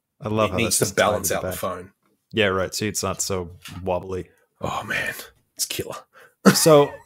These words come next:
Speaker 1: okay. So this is the elephant in the room, right? Motion, facial motion capture.
Speaker 2: Mm-hmm.
Speaker 1: Um, I've never seen it look good.
Speaker 2: Yeah.
Speaker 1: Uh, except for when Unreal is doing a demo. That's the only time I've ever seen it look good, right? And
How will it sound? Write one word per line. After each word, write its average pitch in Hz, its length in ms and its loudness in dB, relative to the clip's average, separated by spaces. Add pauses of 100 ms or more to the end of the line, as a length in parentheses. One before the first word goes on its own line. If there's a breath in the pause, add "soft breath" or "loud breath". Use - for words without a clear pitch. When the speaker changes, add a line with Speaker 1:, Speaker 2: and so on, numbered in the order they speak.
(120)
Speaker 1:
okay. 131 380 6
So - 180 0
this 202 180 8
is 165 300 6
the 143 180 6
elephant 113 280 4
in 101 40 -4
the 107 60 0
room, 87 180 -2
right? 95 240 -4
Motion, 139 360 4
facial 165 300 8
motion 110 360 4
capture. - 380 -4 (720 soft breath)
Speaker 2:
Mm-hmm. - 340 -6
Speaker 1:
Um, 113 480 6 (140)
I've 123 200 8
never 127 240 8
seen 107 220 4
it 95 100 0
look 87 160 -4
good. - 200 -12 (380)
Speaker 2:
Yeah. - 120 2 (160)
Speaker 1:
Uh, 107 500 4 (640)
except 139 420 6
for 117 260 6
when 107 200 4
Unreal 104 320 4
is 98 100 2
doing 95 260 0
a 90 40 -4
demo. 90 420 -4 (640)
That's 127 240 6
the 175 120 12
only 151 260 12
time 131 320 8
I've 113 100 6
ever 117 240 4
seen 110 220 4
it 98 80 2
look 104 160 0
good, 87 180 -6
right? 95 240 0 (460 loud breath)
And 127 360 8